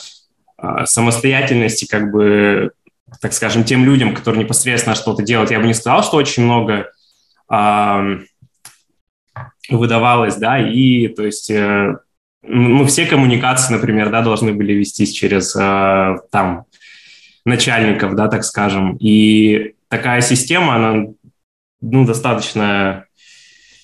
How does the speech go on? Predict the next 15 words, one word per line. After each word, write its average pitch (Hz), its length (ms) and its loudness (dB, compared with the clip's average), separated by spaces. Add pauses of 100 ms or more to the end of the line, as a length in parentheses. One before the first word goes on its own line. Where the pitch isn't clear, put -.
(300)
как 98 180 -8
сказать, 98 520 -2 (280)
м, 98 340 -4
ну, 147 80 6
неэффективная, 131 680 2
что - 160 -4
ли, 104 80 2
была, 95 420 -2 (320)
вот, 98 520 0
и 101 720 2 (200)
там 107 180 0
даже 117 180 0
сотрудничество 131 680 0
с - 80 -4
какими-то 107 720 0